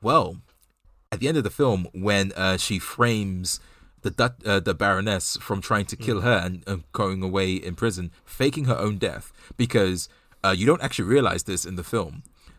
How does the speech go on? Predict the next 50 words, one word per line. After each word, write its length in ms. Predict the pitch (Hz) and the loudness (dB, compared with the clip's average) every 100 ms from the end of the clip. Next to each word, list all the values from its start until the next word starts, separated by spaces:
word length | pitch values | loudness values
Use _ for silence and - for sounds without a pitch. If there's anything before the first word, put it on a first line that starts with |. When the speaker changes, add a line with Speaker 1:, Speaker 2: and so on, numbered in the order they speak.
| - | 0
Speaker 1:
Um, 260 | 101 92 92 | 2 2 0
Cruella's 420 | - 123 180 127 | 0 2 2 2
name 400 | 135 113 104 - - | 0 0 -2 -6 -2
is 400 | 98 95 92 - | 0 0 -2 -4
Estella. 520 | 117 - 139 120 - - _ _ _ - | -6 -4 -4 -4 -8 -16 _ _ _ -10
It's 100 | - | -6
not 120 | 139 - | -6 -6
Cruella. 360 | - 120 143 190 | -2 2 2 0
Speaker 2:
Mm-hmm, 60 | 131 120 | -2 -2
mm-hmm. 140 | 170 - _ | -2 -6 _
Speaker 1:
And 180 | 110 110 120 | 2 2 4
Speaker 2:
Yeah. 80 | |
Speaker 1:
Cruella 420 | 117 117 143 120 - | 2 4 4 4 4
is 360 | 113 113 107 - - | 4 6 4 0 -2
a, 400 | 104 101 95 95 | 0 2 2 -2
um, 640 | - 95 95 92 92 87 87 - | 0 0 2 0 -2 -6 -8 -6
Speaker 2:
O-, 60 | |
Speaker 1:
an 140 | 98 95 | -4 0
Speaker 2:
alter 40 | |
Speaker 1:
alter 260 | 113 123 127 | 2 2 0
ego 260 | 127 120 117 | 2 2 2
Speaker 2:
ego. 100 | 92 | 0
Speaker 1:
that 80 | 80 | 0
her 100 | 104 | 0
mum 380 | 98 110 147 | 2 2 2
came 200 | - 98 | -2 -4
up 140 | 92 - | -4 -4
with 260 | 90 87 - | -4 -4 -8
when 120 | 101 | -8
she 100 | 92 98 | -6 -6
was 120 | 87 | -6
a 40 | |
kid 100 | 90 | 0
Speaker 2:
Yeah. 200 | 110 92 - - - | 2 2 -2 -18 -16
Speaker 1:
to 80 | - | -4
say, 180 | 120 95 | 0 2
like, 280 | 98 92 - | 2 0 2
"Oh, 40 | |
Speaker 2:
It's 140 | 104 | 4
like 140 | 143 131 | 4 2
Speaker 1:
Estella, 160 | 107 95 | 0 -4
you're 260 | 87 101 | -4 -6
not 140 | 110 - | -6 -8
cruel. 480 | - 120 98 95 - - | -6 -4 -4 -6 -12 -16
Like, 140 | - 98 | -14 -12
Cruella, 500 | - 107 104 101 92 - | -6 -2 -2 -4 -6 -6
you're 120 | 101 | -6
Estella." 460 | 95 - 107 92 85 - | -4 -2 -2 -2 -6 -12
Speaker 2:
Yeah. 260 | 107 107 95 98 | -2 0 2 2
Speaker 1:
And 260 | 92 90 | 0 -10